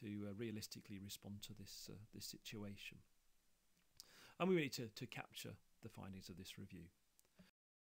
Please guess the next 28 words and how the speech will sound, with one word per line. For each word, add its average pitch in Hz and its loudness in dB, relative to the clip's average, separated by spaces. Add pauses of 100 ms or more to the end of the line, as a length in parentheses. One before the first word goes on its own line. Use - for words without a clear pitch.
(2500)
I'm 170 4
going 208 6
to 180 2
use 196 6
a 180 6
very 160 6
simple 139 6
hypothetical - 0
example 110 -2 (100)
to 110 -4
illustrate 107 -2 (180)
the 110 2
alarm 104 2
review 101 0
process. - -8 (1040)
What 165 2
we 175 4
have 147 6
here 160 6
is 127 4
a 131 2
vessel 151 4
with 127 2
a 123 4
flow 147 4
of 131 4
liquid 131 2
in 160 4